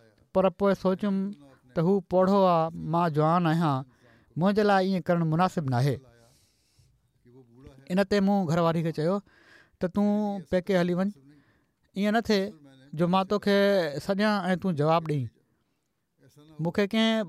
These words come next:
ॿिए जे बारे में त ख़्यालु ई न हुयो त मूं सां ॻाल्हि ॿोल करे। हा, पाण सॻोरनि सल्लल्लाहु अलैहि वसल्लम जी मुहबत ऐं शफ़क़त जे करे हीउ ख़्यालु हुयो त मुंहिंजे दर्द खे ॾिसी हुज़ूर खे ज़रूरु रहम ईंदो।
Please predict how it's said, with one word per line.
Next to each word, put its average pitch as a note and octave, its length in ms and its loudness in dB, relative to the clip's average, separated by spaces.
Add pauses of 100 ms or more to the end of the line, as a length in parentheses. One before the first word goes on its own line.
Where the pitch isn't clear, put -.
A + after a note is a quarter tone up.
(260)
ॿिए G3+ 200 0
जे G#3+ 100 0
बारे G#3 240 2
में G3+ 140 0
त G3 240 0
ख़्यालु F#3+ 280 2
ई A3+ 40 0
न G#3+ 80 -2
हुयो F#3+ 240 2 (440)
त F3+ 60 -4
मूं F#3 140 0
सां F#3+ 200 -2
ॻाल्हि E3+ 240 0
ॿोल D#3 120 0
करे। B2+ 200 -4 (480)
हा, E3 140 2 (140)
पाण F#3+ 280 0
सॻोरनि G3 480 0
सल्लल्लाहु F#3 480 0
अलैहि F#3 120 0
वसल्लम F3+ 260 -4
जी E3+ 80 -4 (100)
मुहबत F3 360 0 (520)
ऐं F3+ 100 -2
शफ़क़त G#3 460 -2
जे F3+ 80 0
करे E3+ 200 0
हीउ F#3 160 2
ख़्यालु F3 360 0
हुयो G3+ 200 2 (800)
त G3 180 4
मुंहिंजे G3+ 360 0
दर्द F3+ 360 0
खे F#3+ 120 -2
ॾिसी F#3 280 -4 (240)
हुज़ूर F3+ 360 0
खे G3+ 120 -2
ज़रूरु F3 360 0
रहम D#3 260 0
ईंदो। C#3 180 -2